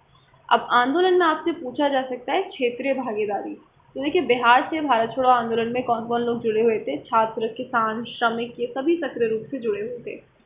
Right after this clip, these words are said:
कानपुर, नासिक, नागपुर में हड़तालें, अ, हुई, काफ़ी ज़्यादा मिलों पे हड़तालें, दिल्ली में हड़तालें, मिल बंद कर दी गई, हिंसक आतंकवाद फैलाया गया, बहुत बड़े लेवल पे हिंसा इस आंदोलन में हमें देखने को मिली। बंगाल में शहरों में, कस्बों में तोड़-फोड़, प्रदर्शन, इस तरह की काफ़ी सारी चीज़ें।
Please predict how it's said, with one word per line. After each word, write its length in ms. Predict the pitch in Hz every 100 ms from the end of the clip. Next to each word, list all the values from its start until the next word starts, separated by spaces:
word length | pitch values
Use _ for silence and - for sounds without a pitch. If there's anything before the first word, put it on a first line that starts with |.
| _ _ _
कानपुर, 460 | - 254 269 294 381
नासिक, 420 | 294 240 233 277
नागपुर 460 | 262 226 233 269 269
में 220 | 269 285
हड़तालें, 580 | 233 233 226 226 247 240
अ, 160 | 220 247
हुई, 240 | 254 302 320
काफ़ी 280 | 180 214 240
ज़्यादा 240 | 233 247
मिलों 340 | 247 220 233
पे 200 | 240 240
हड़तालें, 580 | 262 226 - 220 214 226
दिल्ली 320 | 214 214 226
में 80 | 240
हड़तालें, 400 | 254 220 220 214
मिल 180 | 220 214
बंद 220 | 214 220
कर 120 | 226
दी 140 | 208 214
गई, 180 | 214 240
हिंसक 320 | 226 254 254
आतंकवाद 500 | 220 214 233 233 226
फैलाया 360 | 226 220 214 208
गया, 200 | 208 277
बहुत 320 | 302 359 302
बड़े 240 | 214 233
लेवल 320 | 311 269 254 254
पे 60 |
हिंसा 360 | 247 226 220 226
इस 160 | 226 233
आंदोलन 400 | 226 220 220 220
में 80 |
हमें 160 | 247 226
देखने 340 | 220 214 233
को 100 | 262
मिली। 280 | 294 208 - - _ - - - - -
बंगाल 420 | 233 247 247 269
में 280 | 302 302 311
शहरों 360 | 302 254 226 269
में, 240 | 262 262
कस्बों 360 | 254 247 - 247
में 180 | 247 254
तोड़-फोड़, 540 | 247 233 240 240 233
प्रदर्शन, 580 | 226 226 214 220 226 226
इस 80 | 240
तरह 200 | 226 220
की 160 | 262
काफ़ी 380 | 269 240 240 269
सारी 260 | 262 208 214
चीज़ें। 380 | - 208 214